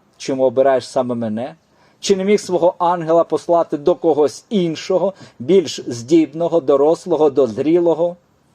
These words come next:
досконалого?" Бог вибирає. Бог вибирає простих цього світу. Марія стривожилася на слово і роздумувала, що означає це привітання.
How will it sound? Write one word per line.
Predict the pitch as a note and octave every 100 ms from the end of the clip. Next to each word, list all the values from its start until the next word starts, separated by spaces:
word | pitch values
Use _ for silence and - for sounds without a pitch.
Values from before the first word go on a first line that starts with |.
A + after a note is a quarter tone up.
| -
досконалого?" | A#2 E3 E3 - - C#3 A#2 A2+ G#2 C3 A#2 D#3+ F#3 - _ _ _ _ _ _ _ _
Бог | C3 A3 -
вибирає. | B3+ B3+ A#3 - - _ _ _ - -
Бог | C#3 F#3
вибирає | A3 F#3+ F#3+ A3 A3+
простих | G3 F3 - A3+ B3
цього | - G#3 F3
світу. | - G3+ A#3 C#3 - - _ _ _ _ _ _ _ _ _ _ _
Марія | A2+ A#2+ B2+ D3 D3 C#3 - _ _ -
стривожилася | - F3 E3+ G3+ A#3 A3+ A3 G#3+ G3+
на | G3
слово | - F#3+ B3+ A3
і | G#3
роздумувала, | E3 B2+ F3 D4+ A#3+ A#2+ F#2+ C#2+ - _ _
що | - G3+
означає | A3 G3 F#3+ G#3 G#3
це | F#3+ F#3+
привітання. | F#3 F3+ F3+ F3 G#2 -